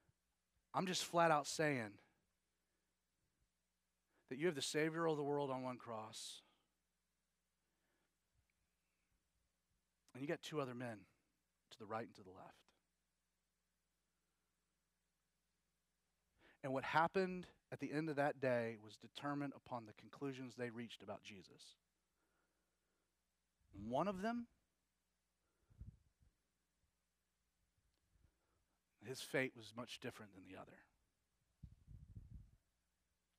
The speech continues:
So this morning, I point you to Jesus. I say, "Look at Jesus."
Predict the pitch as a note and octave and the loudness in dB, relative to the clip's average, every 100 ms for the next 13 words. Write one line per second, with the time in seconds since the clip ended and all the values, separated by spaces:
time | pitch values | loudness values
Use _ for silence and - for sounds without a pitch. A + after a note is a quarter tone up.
0 | _ _ _ _ - B2+ C#3+ C#3 D3 D3+ | _ _ _ _ -16 -4 -2 -2 0 0
1 | B2+ F2+ - _ _ _ _ _ _ _ | 0 -2 -14 _ _ _ _ _ _ _
2 | _ _ _ _ _ - - F3+ - C3 | _ _ _ _ _ -14 -4 -4 -4 -8
3 | A2+ - B2+ - - - - - _ _ | -8 -4 -4 -6 -10 -10 -10 -18 _ _
4 | _ _ _ _ _ _ _ _ _ _ | _ _ _ _ _ _ _ _ _ _
5 | D3 - D#3+ D3+ D3 B2 C3+ B2 E2+ - | -2 2 4 4 2 -4 -4 -4 -8 -12
6 | - - | -12 -12